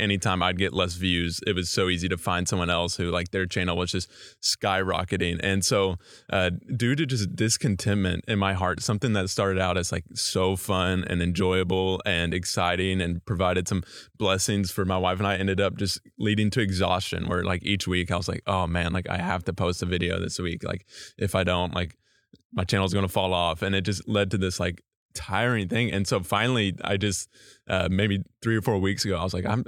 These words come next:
I'm just kinda done striving. I'm done comparing. Like, this thing that used to be fun is no, is now exhausting due to my comparison and discontentment." And I think for a lot of high schoolers, that looks like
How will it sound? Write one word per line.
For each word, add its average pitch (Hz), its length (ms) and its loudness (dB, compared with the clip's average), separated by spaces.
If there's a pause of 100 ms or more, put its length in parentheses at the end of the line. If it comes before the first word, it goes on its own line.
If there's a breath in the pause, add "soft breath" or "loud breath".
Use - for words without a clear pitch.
I'm 117 180 -2
just 156 200 -2
kinda 156 180 0
done 92 540 2
striving. 90 560 0
I'm 101 180 2
done 95 440 2
comparing. 90 560 2
Like, 92 180 -2
this 104 160 0
thing 123 200 2
that 90 140 2
used 98 380 0
to 110 60 0
be 95 140 2
fun 92 580 2
is 90 200 -2
no, 95 360 0 (100)
is 92 160 -2
now 101 260 0
exhausting 92 800 -2 (420 loud breath)
due 98 300 2
to 92 200 -2
my 87 320 0
comparison 101 880 0
and 95 200 0
discontentment." 90 720 -2
And 92 120 0
I 135 40 4
think 190 300 -2 (560 loud breath)
for 113 180 0
a 110 80 2
lot 135 180 2
of 104 60 -6
high 104 200 0
schoolers, 90 380 0
that 98 140 2
looks 107 200 0
like 92 200 0